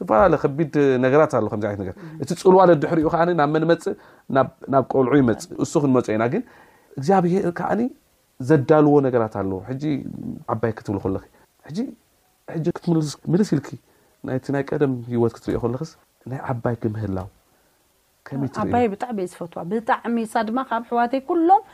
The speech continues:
Speaker 1: እም።
Speaker 2: ንዓይ ብጣዕሚ እያ ትፈትወኒ ነይራ።
Speaker 1: እዋ።
Speaker 2: ኢቨን፣ እ፣ ምስ ሓወኹ በቃ ኣብ መንገዲ ተ-፣ ተዓንቂፍያ ዝመውት እዩ ድመስላ ነይሩ። እሞ ሓዚላሃኒ እያ ትኸይድ ነይራ።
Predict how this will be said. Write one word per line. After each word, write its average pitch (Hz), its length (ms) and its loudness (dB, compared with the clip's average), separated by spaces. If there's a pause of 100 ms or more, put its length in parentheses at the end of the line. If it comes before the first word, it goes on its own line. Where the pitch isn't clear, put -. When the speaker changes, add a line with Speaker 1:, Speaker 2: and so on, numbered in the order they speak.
(180)
Speaker 1:
እም። - 200 -4
Speaker 2:
ንዓይ 247 280 -2
ብጣዕሚ 220 320 -4
እያ 226 120 2
ትፈትወኒ 175 380 -8
ነይራ። 160 160 -2
Speaker 1:
እዋ። 104 140 0 (840)
Speaker 2:
ኢቨን፣ 247 320 0
እ፣ 214 120 0 (600)
ምስ 208 200 -6
ሓወኹ 233 320 4 (460)
በቃ 240 200 -6 (260)
ኣብ 190 160 4
መንገዲ 226 400 2
ተ-፣ 220 120 -6 (300)
ተዓንቂፍያ 233 580 -2
ዝመውት 233 400 2
እዩ 202 120 -8
ድመስላ 160 340 -6
ነይሩ። 160 200 -2
እሞ 180 140 -8
ሓዚላሃኒ 240 480 2
እያ 156 120 -4
ትኸይድ 143 280 -8
ነይራ። 151 160 -10